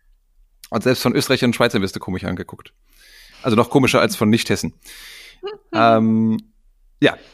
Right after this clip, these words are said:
Speaker 1: äh, Co-Founder von Schaffensgeist, Beratung für souveräne Kommunikation. Und dann, wir helfen Menschen und Unternehmen dabei, souverän zu kommunizieren. Besonders auf LinkedIn. So, und da wäre meine erste Pause, wo ich mal gucke, ob da schon eine Rampe war,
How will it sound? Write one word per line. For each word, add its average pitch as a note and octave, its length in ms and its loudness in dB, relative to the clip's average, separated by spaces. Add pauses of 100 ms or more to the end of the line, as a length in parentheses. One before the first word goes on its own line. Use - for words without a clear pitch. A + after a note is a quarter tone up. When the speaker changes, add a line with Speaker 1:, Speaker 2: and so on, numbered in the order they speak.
Speaker 1:
äh, G#2+ 380 4
Co-Founder G#2+ 420 2
von F#2+ 220 -2
Schaffensgeist, - 580 -6
Beratung F#2 340 -4
für G2 60 -6
souveräne F#2 400 -4
Kommunikation. F2 760 -6
Und F#2 100 -14
dann, F2+ 240 -8 (100)
wir F2 320 -4
helfen E2+ 360 -2
Menschen D#2+ 240 -2
und - 20 0
Unternehmen F2+ 320 -4
dabei, F2+ 240 -2
souverän F2 380 -6
zu F#2 80 -6
kommunizieren. F2+ 540 -4 (340)
Besonders E2 680 -4
auf D2 440 -8
LinkedIn. D#2 340 -8 (1300)
So, F#2 80 -2
und F#2 60 -6
da G#2 220 0
wäre G2+ 240 0
meine F2+ 360 -4 (100)
erste F2+ 320 -2
Pause, E2+ 460 -2
wo D2 100 -4
ich - 80 -10
mal F2 80 -6
gucke, E2+ 240 -10
ob E2+ 80 -6
da F2 100 -6
schon F2+ 200 -8
eine D#2+ 120 -8
Rampe D#2+ 340 -4
war, D#2+ 480 -2